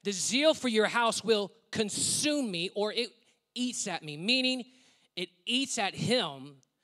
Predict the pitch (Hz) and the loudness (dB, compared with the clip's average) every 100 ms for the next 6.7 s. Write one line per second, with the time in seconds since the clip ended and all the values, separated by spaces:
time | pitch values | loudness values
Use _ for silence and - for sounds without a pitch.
0 | _ _ 175 185 143 220 180 - - _ | _ _ -4 -4 2 2 2 -4 -10 _
1 | - 226 262 196 185 - 202 196 170 - | 0 6 8 6 4 0 4 4 2 -10
2 | - - 208 185 - - _ _ _ _ | -20 2 4 4 0 -8 _ _ _ _
3 | _ _ _ 120 131 262 254 175 156 185 | _ _ _ 0 8 10 10 6 -4 -8
4 | - _ _ - 208 180 151 151 156 151 | -16 _ _ 6 8 8 2 -10 -8 4
5 | 285 262 165 165 - _ _ _ _ _ | 6 6 4 -2 -14 _ _ _ _ _
6 | 196 190 240 226 240 214 196 | -6 2 2 4 2 2 0